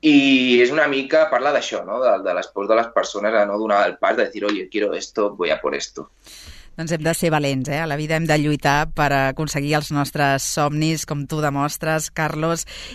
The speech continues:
Speaker 2: I per acabar, no sé, amb quin director t'agradaria treballar? Ara que ja comences, doncs, a, ja tenir molta projecció.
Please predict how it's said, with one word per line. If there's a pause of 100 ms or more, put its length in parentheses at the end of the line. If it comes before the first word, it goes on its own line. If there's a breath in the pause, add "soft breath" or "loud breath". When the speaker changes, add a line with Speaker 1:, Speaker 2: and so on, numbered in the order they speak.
(100)
Speaker 2:
I
per
acabar,
no
sé,
amb
quin
director
t'agradaria (320)
treballar? (200)
Ara
que
ja
comences,
doncs,
a,
ja
tenir
molta
projecció.